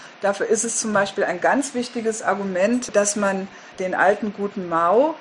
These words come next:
nicht demontiert, sich nicht verabschiedet von dieser früheren sozialistischen Geschichte, sondern die sozusagen mit eingemeindet, indem man sagt, ja, das, der hat eben die Voraussetzungen geschaffen,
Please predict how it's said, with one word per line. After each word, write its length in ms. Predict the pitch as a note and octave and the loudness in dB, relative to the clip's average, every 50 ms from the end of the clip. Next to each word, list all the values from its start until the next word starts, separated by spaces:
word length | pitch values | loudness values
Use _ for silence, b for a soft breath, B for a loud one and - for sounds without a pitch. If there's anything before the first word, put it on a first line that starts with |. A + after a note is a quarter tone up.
| - - | -4 0
nicht 500 | G#3 A3+ C4+ D#4+ D#4+ - - - - - | 2 2 4 2 2 -2 -6 -6 0 2
demontiert, 800 | A3+ G#3+ G3+ F#3 F#3 F#3+ F#3+ - - G3 G#3 A3+ B3+ D4 C#4+ | 2 4 4 2 0 0 -4 -6 -4 0 2 2 2 2 -2
sich 400 | - - - G#3+ G#3 G3+ G3 - | -6 -12 -6 -4 -4 -4 -4 -2
nicht 360 | A3 A3 B3 D4+ F4+ - - - | 0 2 2 2 2 0 -4 -8
verabschiedet 920 | - - A3+ F#3 B2 F3 G3 - - - - G#3+ G#3+ G#3+ B3 D4 D4 - | -4 -2 0 2 2 2 0 0 -2 -4 -2 -2 -2 0 0 -2 -2 -4
von 220 | - - A3 A3 | -4 -4 -4 -2
dieser 400 | G#3 A3 A3 G#3 A3+ A3 A3 A3 A3 B B B B B B B B B B - - - | -2 -4 0 2 4 4 4 2 0 B B B B B B B B B B -20 -20 -18
früheren 520 | - - A3 A3+ A#3 A#3+ A#3+ A#3+ A3+ A3+ | -12 -4 0 2 4 4 4 4 2 2
sozialistischen 1040 | G#3+ A3+ A3+ - - A3 G#3 G#3+ A3 A3 - - A#3 A3 - - A3+ A3 A3 A3 - B B B B B B | 2 2 2 2 2 0 2 2 2 0 0 -2 -2 -2 -2 -2 -4 -4 -6 -8 -10 B B B B B B
Geschichte, 640 | A3+ A3 - - A3 G#3+ G#3 - - B3 B3+ C#4+ E4 - B B B B B | -2 0 0 0 0 -2 -2 0 2 4 4 4 2 -2 B B B B B
sondern 380 | B - A3 A3 A3 G#3+ G#3+ G#3 | B 0 2 4 4 4 4 2
die 240 | G#3 A3 A#3 B3+ C#4+ | -2 -2 0 0 0
sozusagen 720 | B3+ A#3+ A#3+ A#3 - B3 A3+ G#3+ A3 G#3+ G#3 G#3+ G#3 G#3 | 2 0 0 0 -2 -4 0 2 4 4 4 4 4 2
mit 200 | G3 F#3+ - - | 2 2 2 2
eingemeindet, 920 | D#3+ E3 F3+ A3 B3+ C4 C4+ B3+ B3 A#3+ A#3+ C4 C4+ C4+ C#4 D4 D4 C#4+ | 2 2 4 4 4 4 4 4 4 4 4 6 6 4 4 2 0 -2
indem 320 | - A#3+ A#3+ A#3 A#3 A#3+ B3 | -2 -2 0 2 4 4 6
man 180 | A#3+ A#3+ A#3+ | 6 4 4
sagt, 380 | A#3 A3+ A3+ A3+ A#3 A3+ - - | 4 4 4 4 4 4 2 2
ja, 100 | B3 A#3+ | 4 4
das, 280 | A#3+ B3 A#3+ - - - | 4 4 2 0 0 2
der 140 | A#3+ A#3 A#3+ | 2 4 4
hat 160 | B3 B3 - | 2 2 2
eben 200 | B3+ B3+ B3 A#3+ | 2 2 2 2
die 100 | A3 G#3+ | 0 -2
Voraussetzungen 1000 | - - G3 F#3 - E3 F#3+ B3 D#4 D4 - D4 C#4 C4+ C4+ - C4 B3+ B3+ B3 | -2 -2 -2 -2 2 4 4 4 4 4 4 4 4 4 4 2 2 4 4 2
geschaffen, 640 | B3 B3 A#3+ - B3+ A#3 A3+ A3+ - B3+ A#3+ A#3+ A#3+ | 0 0 0 0 2 2 2 2 0 -2 -2 -2 -4